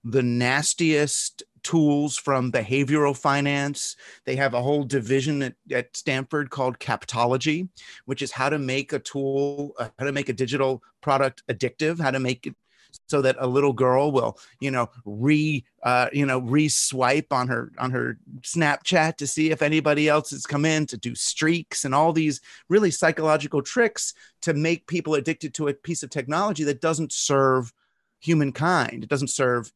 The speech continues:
anything. But i-, so if you take it all the way back to capitalism, which is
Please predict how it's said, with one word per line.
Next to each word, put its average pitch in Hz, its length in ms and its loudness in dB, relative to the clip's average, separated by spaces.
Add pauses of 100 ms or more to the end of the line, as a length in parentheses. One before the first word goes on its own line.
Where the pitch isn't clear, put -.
(360)
anything. 156 560 -2 (380)
But 151 300 2 (140)
i-, 170 100 4 (240)
so 180 200 2
if 160 140 0
you 165 80 0
take - 280 2
it 165 60 2
all 156 140 6
the 160 80 0
way 147 120 2
back 139 280 0
to 127 80 -14
capitalism, 131 800 -2
which 127 200 -6
is 127 200 -6